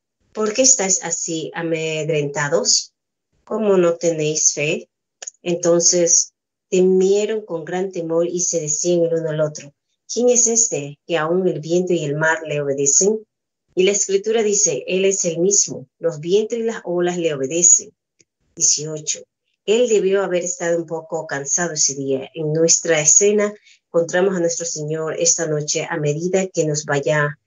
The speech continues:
nos vamos tomando el tiempo en cada una, el entorno donde Él está y qué está haciendo. Yo amo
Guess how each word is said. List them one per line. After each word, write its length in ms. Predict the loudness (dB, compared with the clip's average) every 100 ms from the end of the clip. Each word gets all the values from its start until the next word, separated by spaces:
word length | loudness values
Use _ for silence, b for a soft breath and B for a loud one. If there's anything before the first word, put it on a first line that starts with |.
| _ -2
nos 120 | 0
vamos 360 | 2 2 0 -2
tomando 280 | -6 -4
el 80 | -6
tiempo 260 | -8 -6 -6
en 60 | -8
cada 300 | -10 -8 -8
una, 400 | -6 -6 -8 -14 _ -4
el 220 | 2 2
entorno 640 | 2 -2 -4 0 0 -2 -6 _ _ _ -2
donde 360 | 2 2 2
Él 80 | 2
está 520 | 2 2 0 -8 -10 _ _ -20 -14
y 140 | -10
qué 120 | -2
está 360 | 0 0 0 -4
haciendo. 760 | -4 -4 -2 -2 -6 -8 -16 _ b b b _ -8
Yo 160 | -4
amo 400 | -2 -2 -2 -2